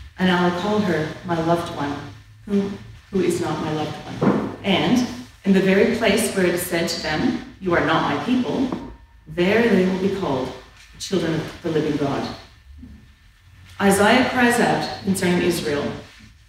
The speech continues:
"Though the number of the Israelites be like the sand by the sea, only the remnant will be saved. For the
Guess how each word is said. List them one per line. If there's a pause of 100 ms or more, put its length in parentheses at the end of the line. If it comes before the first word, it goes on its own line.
(120)
"Though
the
number
of
the
Israelites
be
like
the
sand
by
the
sea, (480)
only
the
remnant
will
be
saved. (600)
For
the